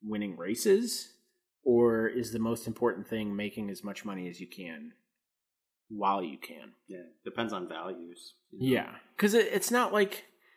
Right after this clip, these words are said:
Speaker 1: it's not like this is the difference between, it's not like it's a LeBron contract where
Speaker 2: Yeah.
Speaker 1: it's, like, the difference between three hundred and twenty million and, like, three hundred fifty million.
Speaker 2: Yeah.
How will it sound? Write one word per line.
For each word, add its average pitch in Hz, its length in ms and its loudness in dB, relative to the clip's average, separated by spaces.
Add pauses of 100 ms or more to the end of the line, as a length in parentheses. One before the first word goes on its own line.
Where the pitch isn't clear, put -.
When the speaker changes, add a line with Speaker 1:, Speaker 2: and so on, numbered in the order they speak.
(420)
Speaker 1:
it's - 80 -4
not 196 140 6
like 175 160 6
this 143 240 6
is 123 100 2
the 131 80 6
difference 113 460 0
between, 101 680 -6 (200)
it's 143 140 -2
not 175 120 8
like 165 120 8
it's 143 120 4
a 143 40 2
LeBron 92 600 2
contract 71 560 -12
where 101 100 2
Speaker 2:
Yeah. 107 80 2
Speaker 1:
it's, - 140 -2
like, 123 140 2
the 131 80 -4
difference 127 340 2
between 117 400 0
three 113 200 -2
hundred 107 240 -4
and 92 120 -8
twenty 123 280 0
million 110 360 0
and, 92 120 -6
like, 82 160 -14
three 98 140 -10
hundred 78 240 -14
fifty - 300 -20
million. - 400 -20
Speaker 2:
Yeah. 92 240 0